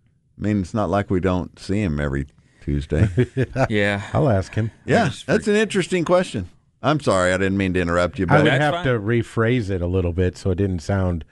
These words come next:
Speaker 2: you know, critical of
Speaker 3: Bass
Speaker 2: him, but
Speaker 3: champs. No, it's, it's definitely critical.
Speaker 2: <laughs>
Speaker 3: That's the whole point of asking him. What the heck?
Speaker 2: <laughs> No.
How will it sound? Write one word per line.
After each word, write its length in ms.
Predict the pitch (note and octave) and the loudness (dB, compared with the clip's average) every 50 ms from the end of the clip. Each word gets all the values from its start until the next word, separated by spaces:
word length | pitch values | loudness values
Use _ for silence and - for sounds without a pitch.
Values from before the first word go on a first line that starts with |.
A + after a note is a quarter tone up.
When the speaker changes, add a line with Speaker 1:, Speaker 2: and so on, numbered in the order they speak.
| _ _ _ _ _ - | _ _ _ _ _ -4
Speaker 2:
you 80 | G2 F2+ | -2 0
know, 240 | E2 D#2 D#2 D#2+ - - - - | 0 0 -2 -4 -6 -10 -12 -4
critical 640 | - A2 G#2+ A2+ B2 G2+ - - D#2+ D2+ E2 E2 - _ - | 0 2 2 2 2 0 -2 -4 -6 -6 -6 -8 -10 _ -6
of 340 | F2+ E2+ E2 D#2 D2+ D#2 - - - - - _ | -4 -2 -2 -2 -2 -6 -12 -16 -20 -20 -20 _
Speaker 3:
Bass 440 | - F#2+ G#2 C3+ D3 - G#2 - F#2 | -4 0 2 4 4 4 2 2 0
Speaker 2:
him, 40 | G2+ | -2
but 40 | G#2+ | -2
Speaker 3:
champs. 400 | - - - - - - - - - | 0 0 0 0 0 -4 -6 -10 -8
No, 300 | - D3 D3+ C3+ B2+ B2+ | -4 -2 -2 0 0 0
it's, 200 | B2 - - - | 0 0 0 0
it's 360 | C3+ - - C#3 D#3 - - | 0 2 2 0 0 0 0
definitely 360 | - E3 E3+ - F3 E3+ D3+ | 0 0 0 0 0 -2 0
critical. 440 | B2+ - F3+ G#3 G#3 - - G2+ D#2 - - | 0 2 0 0 0 0 -4 -8 -10 -10 -8
Speaker 2:
<laughs> 80 | - | -4
Speaker 3:
That's 560 | - - C#3+ - - G2+ A#2 B2 B2 - - - | -2 0 0 0 0 0 0 0 0 -2 -4 0
the 140 | - D3 C3+ | 2 2 2
whole 160 | C3+ D3+ D3 | 2 0 -2
point 260 | D3 - D#3 D#3 D3+ C#3 | -4 -4 -4 -4 -2 0
of 40 | |
asking 360 | D3 D#3 F3+ G#3 - - F#2+ F2 | 0 0 0 -2 -4 -8 -10 -10
him. 100 | E2+ - - - - B2+ - A2+ A2+ A2+ A2 G#2+ G#2+ G2+ | -10 -10 -8 -4 -2 0 0 0 0 -2 -6 -10 -6 -2
What 160 | G#2+ B2 C3 B2+ | 0 0 2 4
the 120 | B2+ C#3+ | 4 4
heck? 280 | D3 E3 F3+ D#3+ A#2+ B2+ | 4 2 2 2 2 0
Speaker 2:
<laughs> 60 | A#2+ | 2
No. 380 | A#2+ C3+ B2 A#2+ A#2+ B2 - | 2 2 2 2 0 -2 -2